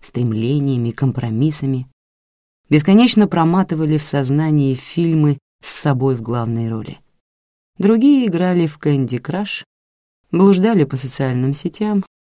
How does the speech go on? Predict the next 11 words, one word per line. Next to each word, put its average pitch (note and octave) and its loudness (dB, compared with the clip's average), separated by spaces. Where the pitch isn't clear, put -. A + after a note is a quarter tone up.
строчили G#3+ -2
и D#3+ -2
читали D#3 -4
бессмысленные C3 -2
сообщения A#2 -4
о - -6
повседневной A2 -4
жизни. - -10
И B3 4
поэтому A#3 0
следить, F#3 -6